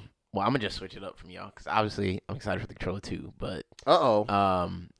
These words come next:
Speaker 1: I'm super excited to see how the, uh, share in a party feature works
Speaker 2: Oh,
Speaker 1: on the
Speaker 2: yeah.
Speaker 1: P S five.
Speaker 2: That's
Speaker 1: I
Speaker 2: probably
Speaker 1: wanna,
Speaker 2: the
Speaker 1: I
Speaker 2: next
Speaker 1: wanna
Speaker 2: thing.
Speaker 1: see that in action and working,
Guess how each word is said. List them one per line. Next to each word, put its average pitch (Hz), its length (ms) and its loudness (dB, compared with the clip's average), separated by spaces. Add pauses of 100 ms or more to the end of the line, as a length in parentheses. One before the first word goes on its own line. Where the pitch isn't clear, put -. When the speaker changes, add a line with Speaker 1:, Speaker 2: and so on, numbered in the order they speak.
(240)
Speaker 1:
I'm 101 680 2 (100)
super 110 400 2
excited 101 720 2
to 98 220 -2
see 101 520 -4
how 95 520 0
the, 98 400 -10 (680)
uh, 98 260 -4
share 110 420 0
in 101 60 -4
a 95 60 -6
party 101 360 2
feature 101 340 -6
works 92 560 -4
Speaker 2:
Oh, 104 140 -6
Speaker 1:
on 98 80 -2
the - 80 -4
Speaker 2:
yeah. - 60 0
Speaker 1:
P 208 120 0
S - 100 -2
five. 196 260 2
Speaker 2:
That's 202 120 2
Speaker 1:
I 190 40 -2
Speaker 2:
probably 214 200 4
Speaker 1:
wanna, - 100 0
Speaker 2:
the - 40 2 (100)
Speaker 1:
I 113 40 2
Speaker 2:
next 107 100 -2
Speaker 1:
wanna 101 120 -8
Speaker 2:
thing. 95 200 -6
Speaker 1:
see 107 260 -14
that 95 340 -8 (520)
in 113 180 -8
action 110 640 -4
and 95 240 -12
working, 101 600 -10